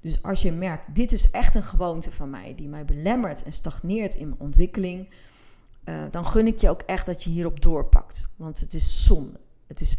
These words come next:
echt super, super, super zonde als jij je door je eigen gedachten laat belemmeren in je business. En weet je, ik heb hier heel veel ervaring mee.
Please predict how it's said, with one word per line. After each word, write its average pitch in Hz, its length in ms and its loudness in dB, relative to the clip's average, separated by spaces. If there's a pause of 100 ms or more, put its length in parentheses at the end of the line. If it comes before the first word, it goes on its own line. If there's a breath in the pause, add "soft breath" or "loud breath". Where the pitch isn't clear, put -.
(100)
echt 226 320 -8
super, - 460 6
super, - 440 8
super - 540 0
zonde 220 540 -6 (560 loud breath)
als 170 220 -10
jij 185 240 -4
je 220 120 -4
door 160 200 -10
je 151 100 -14 (120)
eigen 240 420 -2
gedachten 185 680 4
laat 165 240 -12
belemmeren 165 540 -8
in 156 160 -16
je 151 140 -16
business. - 680 -4 (560 loud breath)
En 180 380 -12
weet 196 220 -10
je, 254 180 -6 (1080)
ik 214 160 -8
heb 220 140 -6
hier 214 160 -4
heel 202 260 4
veel 233 160 10
ervaring 214 600 2
mee. 220 280 -10